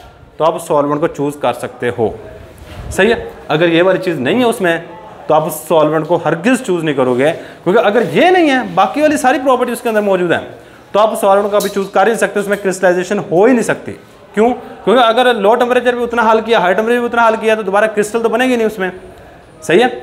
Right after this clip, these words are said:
तो हमारे पास choice of solvent is most, most important, सबसे ज़्यादा टाइम इसके ऊपर लगता है।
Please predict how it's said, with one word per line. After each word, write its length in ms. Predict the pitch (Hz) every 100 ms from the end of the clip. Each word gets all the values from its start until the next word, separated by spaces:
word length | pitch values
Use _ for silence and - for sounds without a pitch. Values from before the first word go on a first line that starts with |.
| - - -
तो 220 | 196 202
हमारे 280 | 220 190 220
पास 240 | 240 254 - 262 254 - -
choice 280 | 220 285 294
of 60 | 269
solvent 340 | 233 214 214
is 100 | 214 170
most, 440 | 135 156 208 214 147 127
most 200 | 165 220
important, 240 | 202 185 196
सबसे 220 | 208 196
ज़्यादा 220 | 170 185
टाइम 220 | 196 175
इसके 260 | 190 - 185
ऊपर 140 | 175
लगता 240 | 143 -
है। 100 | -